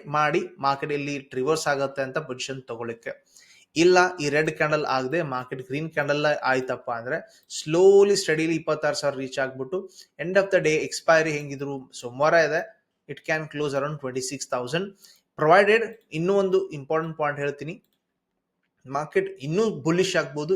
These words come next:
in case ಒಂದು ಗಂಟೆ ಮುಂಚೆ, I repeat here this point, point here, ಒನ್ ಪಿ ಎಂ ಅಥವಾ ಒಂದು ಗಂಟೆ ಮುಂಚೆ ಏನಾದ್ರೂ ಇಪ್ಪತ್ತಾರು ಸಾವಿರ ಲೆವೆಲ್‌ನ ದಾಟ್ಕೊಂಡಿದ್ದ ನಿಜ ಆದ್ರೆ, because of sellers, like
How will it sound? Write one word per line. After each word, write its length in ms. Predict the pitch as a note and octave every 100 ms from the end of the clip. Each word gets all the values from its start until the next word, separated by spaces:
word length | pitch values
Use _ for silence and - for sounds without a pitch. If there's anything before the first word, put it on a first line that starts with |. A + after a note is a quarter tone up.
| -
in 140 | D#3+
case 360 | F#3+ F#3 F#3+ F#3+ - - _ _ B2+
ಒಂದು 320 | D3+ G3+ F#3+
ಗಂಟೆ 340 | F3 D#3+ D#3+
ಮುಂಚೆ, 540 | D#3 B2 B2 - - _ A#2+
I 100 | B2
repeat 200 | C#3+ D#3
here 180 | D#3+ D#3
this 400 | C#3 - _ C3
point, 240 | C#3 D#3
point 320 | D#3 C3+ D3+
here, 180 | D#3 G3 C3
ಒನ್ 180 | C#3 D#3+
ಪಿ 120 | D3+
ಎಂ 120 | C3 A#2 _ - - -
ಅಥವಾ 200 | C#3+ D#3+
ಒಂದು 300 | C#3+ D3+ E3
ಗಂಟೆ 200 | E3 D#3+
ಮುಂಚೆ 320 | D3+ D3+ D3+
ಏನಾದ್ರೂ 280 | D3 C#3 C#3
ಇಪ್ಪತ್ತಾರು 460 | C3 - A#2+ D3 C#3+
ಸಾವಿರ 260 | D3 C3+
ಲೆವೆಲ್‌ನ 320 | C3+ C3 C3 B2+
ದಾಟ್ಕೊಂಡಿದ್ದ 640 | A#2 A#2+ - E3+ E3+ D#3+
ನಿಜ 220 | C#3 A#2+
ಆದ್ರೆ, 600 | A#2 A2+ C3 - _ _ _ -
because 300 | C#3 F3 F3+
of 140 | F#3+ F#3+ - - -
sellers, 320 | C#3+ D3+ E3 -
like 200 | D3 C#3+